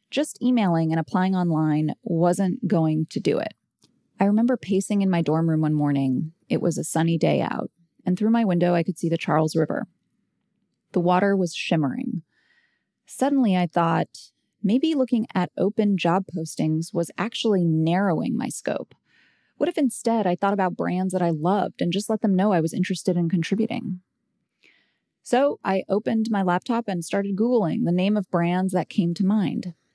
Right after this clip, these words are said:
I would click on their homepages, scroll to the bottom of the page where it said, "Contact us," and whatever that number was,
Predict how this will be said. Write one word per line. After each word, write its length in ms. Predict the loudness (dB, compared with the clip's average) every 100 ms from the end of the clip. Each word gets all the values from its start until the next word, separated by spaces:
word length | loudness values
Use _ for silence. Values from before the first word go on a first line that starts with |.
| _ _
I 160 | 0 2
would 260 | 2 0
click 240 | -2 -4 0
on 120 | 0
their 140 | 2
homepages, 720 | 0 0 -2 -2 -2 -4 -6 -10
scroll 640 | -10 -16 -4 0 2 0
to 100 | -2
the 60 | -2
bottom 240 | 0 0
of 80 | 0
the 80 | -4
page 340 | -2 -2 -2
where 140 | -2 -2
it 160 | -2
said, 280 | -2 0 0 -4 -8
"Contact 460 | -2 0 0 -2
us," 340 | -4 -4 -10 -18 _ _ _ _ -6
and 180 | -2
whatever 280 | 0 0 2
that 160 | 0 0
number 240 | -2 -2
was, 380 | 0 0 0 -2